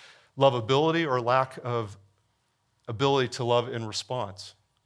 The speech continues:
God's love is part of his perfect, essential, divine nature.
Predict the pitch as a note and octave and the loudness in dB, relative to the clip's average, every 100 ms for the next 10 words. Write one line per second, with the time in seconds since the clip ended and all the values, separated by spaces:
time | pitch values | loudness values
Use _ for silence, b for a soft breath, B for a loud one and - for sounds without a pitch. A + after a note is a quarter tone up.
0 | _ _ _ _ _ _ _ _ _ _ | _ _ _ _ _ _ _ _ _ _
1 | _ _ _ C3+ D#3 C#3+ C#3 C3 - C#3+ | _ _ _ 6 6 6 2 0 -2 0
2 | C3+ B2 - _ _ _ E3 F3 D#3+ - | 0 -2 -8 _ _ _ 0 2 0 -6
3 | - F3+ F3+ F3+ A2 - - _ _ _ | -2 0 0 0 -4 -4 -20 _ _ _
4 | _ _ _ _ _ B2 - - F3 F3 | _ _ _ _ _ -6 -2 0 0 0
5 | C3+ G#2+ A#2 C3+ D3+ D3+ D3 A#2+ - C3 | -2 -2 0 2 2 0 -4 -10 -6 -2
6 | E3+ F3 A#2 F#2+ | -2 -4 -10 -12